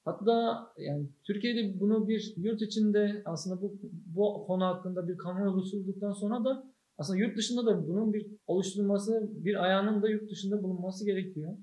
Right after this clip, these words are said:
Bu süreci düşünürken aslında şu katliam sürecinde yine, e, iktidarın ve iktidarın uzantısı olan, Alevi Bektaşiler içerisindeki uzantısı olan Alevi Bektaşi Cemevi Başkanlığı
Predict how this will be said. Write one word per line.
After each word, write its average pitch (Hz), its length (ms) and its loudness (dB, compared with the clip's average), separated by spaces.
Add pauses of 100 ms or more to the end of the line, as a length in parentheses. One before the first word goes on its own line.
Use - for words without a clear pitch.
(120)
Bu 214 80 0
süreci 226 320 -2
düşünürken 233 420 -2
aslında 214 460 0
şu 208 520 0
katliam 190 360 0
sürecinde 175 420 -4 (520)
yine, 220 520 2
e, 160 100 -6
iktidarın 202 500 2
ve 190 80 2
iktidarın 196 460 0
uzantısı 185 520 0
olan, 160 200 2
Alevi 175 260 0
Bektaşiler 185 460 0
içerisindeki 160 580 -4
uzantısı 165 440 -4
olan 202 300 -4 (300)
Alevi 190 240 4
Bektaşi 196 460 2
Cemevi 202 340 0
Başkanlığı 175 560 -2